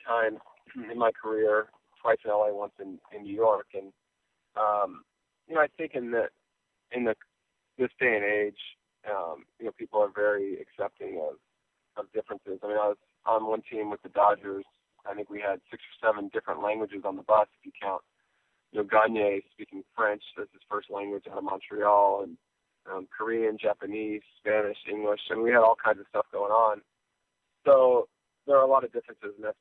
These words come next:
part of playing in a world, more of a, a world game atmosphere, um, than was the case,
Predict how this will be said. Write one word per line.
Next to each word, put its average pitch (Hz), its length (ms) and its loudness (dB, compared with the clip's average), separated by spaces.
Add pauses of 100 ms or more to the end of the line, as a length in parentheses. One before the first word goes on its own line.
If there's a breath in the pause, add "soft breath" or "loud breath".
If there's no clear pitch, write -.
(180)
part 110 140 0
of 98 60 -14 (160)
playing 107 220 -6
in 104 80 -12
a 101 80 -10
world, 104 280 0 (640)
more 123 140 -2
of 110 80 -4
a, 104 200 -4
a 107 60 0
world 107 420 2 (460)
game 107 420 -8 (100)
atmosphere, 95 640 -8 (300)
um, 95 400 -10 (180)
than 104 140 -8
was 101 160 -12
the 98 60 -16
case, 95 360 -10